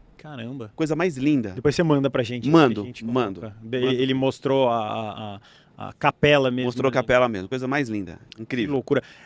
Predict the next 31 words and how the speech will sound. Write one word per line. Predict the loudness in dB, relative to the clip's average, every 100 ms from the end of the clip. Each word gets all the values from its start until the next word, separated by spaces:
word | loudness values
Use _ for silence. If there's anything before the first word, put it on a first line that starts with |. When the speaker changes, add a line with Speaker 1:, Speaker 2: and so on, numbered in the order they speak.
| 0
Speaker 1:
Assim, | 2 2 0 0
isso | 0 0 2
ainda | 2 4 2 2 2
não | 2 2 2 4
é | 4 4 2
aceito | -2 -2 -2 -4 -6
cientificamente. | -4 -2 0 -2 -2 0 0 0 -4 -12 -16 -14
Speaker 2:
Capela? | -2 6 6 6
Speaker 1:
É. | 0 -4
Speaker 2:
Capela | -4 0 4 4
é. | 2 _
Speaker 1:
Capela | -8 0 2 4
é. | 4 0
Speaker 2:
Capela | -8 -12 -8 -2 -2
é. | -2 -6
Opa. | -6 0
Speaker 1:
Não, | 2
não, | 4 2
capela | 0 4 4 4
é, | 4
mas | 2 0
eu | -2
tô |
falando | -4 -2 -2
dessa | -2
história | -4 -4 -4 -2 2 6 6 6
de | 6
que | 8
Speaker 2:
Ah, | 8
não. | 6
Speaker 1:
vieram, | 4 2 2 2 -2 -6